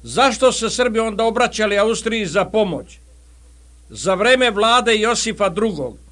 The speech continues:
hiljadu sedamsto četrdeset prve do hiljadu sedamsto osamdesete,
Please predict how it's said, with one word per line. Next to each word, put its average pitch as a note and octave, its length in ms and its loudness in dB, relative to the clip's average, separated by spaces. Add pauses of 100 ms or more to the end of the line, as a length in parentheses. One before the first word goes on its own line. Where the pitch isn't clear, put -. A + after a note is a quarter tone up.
(280)
hiljadu G#3+ 440 0
sedamsto G#3+ 800 -2
četrdeset G3+ 720 -4
prve F#3+ 380 -2 (440)
do F3 180 0
hiljadu A3 380 0
sedamsto G#3 640 -4
osamdesete, G3+ 960 -2